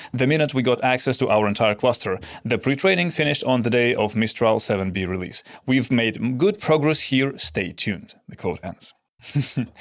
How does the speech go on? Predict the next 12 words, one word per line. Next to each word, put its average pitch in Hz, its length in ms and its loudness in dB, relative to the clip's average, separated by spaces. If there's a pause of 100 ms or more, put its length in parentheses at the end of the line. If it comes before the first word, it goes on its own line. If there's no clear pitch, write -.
(280)
So, 135 240 2 (300)
if - 220 0
you - 60 4
try 165 180 4
to 156 80 0
translate, 160 480 2
uh, 135 260 4
what 135 240 4
Mensch 131 360 4
said 135 280 2
here 131 440 2
into 127 680 2